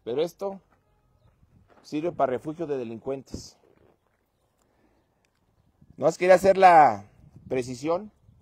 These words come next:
y la aclaración de lo que vale la vida en Morelia. Esto es lo que vale.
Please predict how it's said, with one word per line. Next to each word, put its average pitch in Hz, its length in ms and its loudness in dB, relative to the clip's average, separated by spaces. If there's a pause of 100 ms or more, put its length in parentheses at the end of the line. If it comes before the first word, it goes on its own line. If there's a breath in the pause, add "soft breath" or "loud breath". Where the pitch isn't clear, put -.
y 123 80 -16
la 123 100 -6
aclaración 123 640 -10 (920)
de 117 120 -8
lo 127 100 -6
que 127 100 -8
vale 151 220 -4
la 139 120 -4
vida 147 180 -8
en 139 60 -10
Morelia. 120 420 -12 (1700)
Esto 156 240 -10
es 156 60 -8
lo 139 60 -10
que 123 120 -14
vale. 120 320 -10